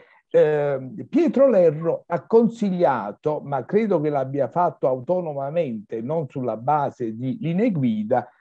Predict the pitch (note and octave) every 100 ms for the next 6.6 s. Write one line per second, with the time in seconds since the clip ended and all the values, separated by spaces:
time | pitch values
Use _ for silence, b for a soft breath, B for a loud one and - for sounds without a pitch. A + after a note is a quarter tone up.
0 | B C#3+ F#3 - - - A3 D3 F3 G#3+
1 | B2 A2 G#2 - A#2+ E3+ E3+ G3+ G#3 C3
2 | G2+ G2+ - B2+ - C#3 D#3 A#2 - -
3 | A2+ A#2+ D3 C#3 G#2+ G2+ G2+ G2+ - B2
4 | A#2 A2+ - B2+ A2 _ _ _ _ _
5 | _ - _ - D#3+ D3 C3 B2 A2 C#3+
6 | G2+ F#2 - G#3+ B3+ b